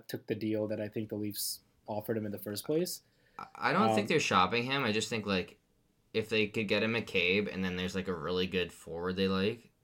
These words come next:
Speaker 2: they could at least think about it. Like, like a Dylan Holloway type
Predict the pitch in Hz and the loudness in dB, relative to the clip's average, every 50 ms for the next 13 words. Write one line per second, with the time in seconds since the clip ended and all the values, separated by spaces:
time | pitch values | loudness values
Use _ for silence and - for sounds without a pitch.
0 | _ _ _ _ _ 95 98 101 98 - 110 107 101 - 90 92 95 - - 80 | _ _ _ _ _ -2 -2 -2 0 2 2 2 4 2 0 -4 -6 -6 -8 -12
1 | - - - - 62 58 60 58 - - _ - 78 69 67 - - - _ _ | -14 -14 -12 -10 -8 -8 -8 -10 -12 -12 _ -10 -8 -8 -8 -10 -14 -20 _ _
2 | - - - - _ - - 92 92 92 82 - 113 98 98 95 92 - 92 87 | -16 -16 -16 -18 _ -8 -6 -6 -4 -4 -2 0 0 2 4 2 2 2 0 -2
3 | 85 85 85 85 82 73 73 - - 87 62 62 62 - | -2 -2 -2 -2 -4 -6 -6 -6 -6 -6 -6 -6 -6 -10